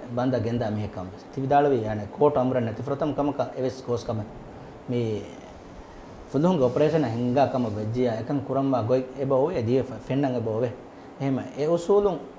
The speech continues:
කොම්ම මිහක අදතරේගස් ෆුදුහුන් කන්දත කුරම්ම කියවම වරබ්බඩ. ඒ දෙකම දැන් මිකම්මුග අලුන්මගේ කම්බඩවම් වානේ මේ නූස් පෑනක සිපාගා.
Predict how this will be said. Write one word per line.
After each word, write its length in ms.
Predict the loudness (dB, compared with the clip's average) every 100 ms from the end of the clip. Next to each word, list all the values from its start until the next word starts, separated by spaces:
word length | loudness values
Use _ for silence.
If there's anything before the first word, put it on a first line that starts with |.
| -14
කොම්ම 260 | -2 0 2
මිහක 220 | 2 2
අදතරේගස් 760 | 2 2 2 0 2 0 -2 -12
ෆුදුහුන් 340 | -8 -6 -6
කන්දත 300 | -6 -6 -6 -6
කුරම්ම 280 | -4 -2 -2
කියවම 300 | -4 -6 -6 -8
වරබ්බඩ. 400 | -4 -4 -4 -6
ඒ 140 | -4
දෙකම 320 | 0 2 2 -2 -4 -14 -10
දැන් 180 | 0 2
මිකම්මුග 400 | 4 2 2 4
අලුන්මගේ 440 | 4 4 0 -2
කම්බඩවම් 520 | -4 -2 0 0 -2
වානේ 320 | -2 -4 -6 -8
මේ 200 | -10 -10 -10
නූස් 240 | -6 -6
පෑනක 380 | -2 -2 -2 -4
සිපාගා. 420 | -8 -6 -6 -6